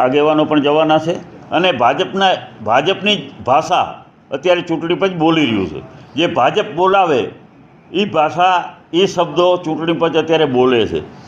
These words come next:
તો અત્યારે ચૂંટણી પંચ છે જેના ઉપર આ દેશની જનતાને ખૂબ વિશ્વાસ હતો. લોકશાહી બચાવવાની હશે, લોકતંત્ર બચાવવાનું હશે, તો ચૂંટણી પંચે નિષ્પક્ષ રીતે કામ કરવું પડશે, પણ અત્યારે એ નથી થતું.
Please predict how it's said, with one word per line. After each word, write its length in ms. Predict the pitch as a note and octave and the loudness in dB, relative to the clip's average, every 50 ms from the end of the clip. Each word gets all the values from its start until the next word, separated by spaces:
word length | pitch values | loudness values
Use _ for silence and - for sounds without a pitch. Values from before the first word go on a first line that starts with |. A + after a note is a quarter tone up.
| - - - - | -20 -20 -16 -8
તો 120 | - C#3+ | -4 -2
અત્યારે 320 | D#3+ D3+ E3+ F#3 F#3 F#3 F3 | -2 0 2 2 2 2 0
ચૂંટણી 400 | - E3 D#3+ D#3+ F3 F3+ F3+ - | 0 -2 0 0 0 0 0 0
પંચ 220 | F3+ F#3 F3 - - | 0 -2 -2 -2 -2
છે 100 | F#3+ F#3+ E3+ | -2 -2 0
જેના 260 | D3+ E3 E3+ F3+ F3+ | 0 0 2 2 2
ઉપર 240 | F3+ - F#3 F3+ E3 D3+ - C3 - - - - - - - - | 2 0 0 -2 0 -2 -6 -8 -12 -18 -20 -20 -20 -14 -4 0
આ 160 | - E3+ F#3 | 2 2 2
દેશની 380 | - D#3+ E3+ F3 E3+ E3+ F3+ D#3+ | 2 0 -2 -2 -2 -4 -4 -2
જનતાને 1040 | C#3+ D3+ D3+ D#3+ - F3 E3 C3 G2+ - - - - - _ - - - - D3 D#3+ | 0 0 0 0 0 0 0 0 0 -4 -10 -16 -20 -20 _ -20 -20 -8 -4 -2 -2
ખૂબ 220 | - - D#3+ E3+ D3 | 0 0 -2 0 0
વિશ્વાસ 420 | D3+ D3 A#2+ - E3 E3+ E3+ E3+ F3+ | 0 0 0 0 -2 -2 0 0 -2
હતો. 200 | E3+ F3 F#3 F3+ F3+ - - - - - - - - - - - - - - - G#2+ | 0 0 0 0 0 -2 -8 -20 -20 -20 -20 -20 -20 -20 -20 -20 -20 -20 -14 -6 -2
લોકશાહી 480 | A2+ C#3+ E3 D#3 - F#3 F#3 F#3+ F#3 F#3 | 0 0 0 0 0 0 0 2 2 0
બચાવવાની 540 | F#3 F#3 F#3+ F#3 F#3 F#3 F#3+ F#3+ F#3+ F#3 F#3 | 0 2 2 2 2 2 0 0 0 0 0
હશે, 220 | F#3 F#3 F#3+ G3+ F#3+ F#3+ - - - - - - - - - - - - A#2 | 0 0 -2 -4 -4 -6 -10 -16 -20 -20 -20 -20 -20 -20 -20 -20 -10 -4 0
લોકતંત્ર 560 | C#3 F3 F3+ F3 - - D#3+ F3 E3+ - A#3+ A#3+ | 0 2 0 0 -2 -2 0 0 0 0 0 0
બચાવવાનું 600 | G3 G3+ F#3+ G3 F#3+ F3 E3+ E3 D#3 C#3+ C3 A#2+ | 0 -2 -2 0 0 2 2 2 2 2 0 0
હશે, 160 | B2 G2+ F2 E2 - - - - - - - - | -2 -4 -6 -8 -10 -14 -20 -20 -20 -20 -10 -4
તો 140 | - F3 F3+ | -2 -2 0
ચૂંટણી 500 | F3 F3 E3 E3+ E3+ F#3 F#3+ G3+ F#3+ G3+ | 2 2 2 2 2 2 0 0 0 -2
પંચે 280 | F3+ - - F#3 F#3 G3 G#3+ G#3+ F#3 - - C3 | -2 -2 0 0 0 0 0 -2 -4 -6 -6 -2
નિષ્પક્ષ 640 | B2 C#3+ E3 - - F3+ G3 G3 G3 - G3 G#3 G3 | 0 0 0 0 0 0 -2 -2 0 0 0 0 2
રીતે 320 | D#3+ E3+ E3 - E3+ B2+ G2 - - - - - - - - - - - - - - - | 2 0 0 0 -2 -2 -2 -6 -10 -16 -20 -20 -20 -20 -20 -20 -20 -20 -20 -16 -6 -2
કામ 200 | C#3+ D#3 E3+ E3 - | 0 0 0 0 -2
કરવું 320 | - D3+ D3 E3 F3+ F3 E3+ | -2 0 2 2 2 2 2
પડશે, 240 | F3 E3+ D#3 F3+ | 0 0 0 0
પણ 220 | F3 E3+ D#3+ C#3+ C#3 | 0 0 0 -2 -2
અત્યારે 280 | C#3 D#3+ D#3+ D#3 D#3+ E3 | 0 0 0 2 2 2
એ 40 | D#3+ | 0
નથી 380 | B2 A2 A#2 B2 B2+ F3 E3 | 0 0 0 0 0 0 0
થતું. 320 | A#2 A#2 - - F#2 E2 | 0 -2 -2 -2 -2 -4